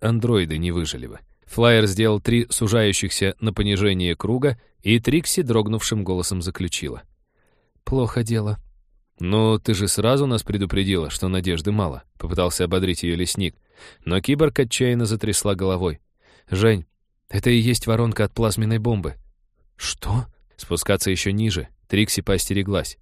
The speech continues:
Вызвала изображение с камеры и, увеличив, подвигала туда-сюда. Сплошь оплавленный камень с переходом от чёрного к алому. «Видишь? Никаких обломков, только осколки корпуса бомбы.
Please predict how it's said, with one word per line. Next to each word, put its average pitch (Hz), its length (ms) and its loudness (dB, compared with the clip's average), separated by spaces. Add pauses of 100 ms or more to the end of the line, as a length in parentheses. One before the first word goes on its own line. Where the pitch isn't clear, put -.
(140)
Вызвала 107 420 2
изображение 98 560 0
с - 80 -2
камеры 110 480 0
и, 117 80 2
увеличив, 107 600 0
подвигала 98 580 0
туда-сюда. 90 680 -4 (460)
Сплошь - 480 0
оплавленный 101 640 0
камень 110 540 0
с - 100 -12
переходом 110 640 2
от 107 160 -2
чёрного 101 500 0
к - 140 -4
алому. 82 380 0 (540)
«Видишь? 113 360 0 (540)
Никаких 139 540 2
обломков, 123 540 0
только 127 380 0
осколки 127 520 0
корпуса 120 520 -2
бомбы. 113 400 -2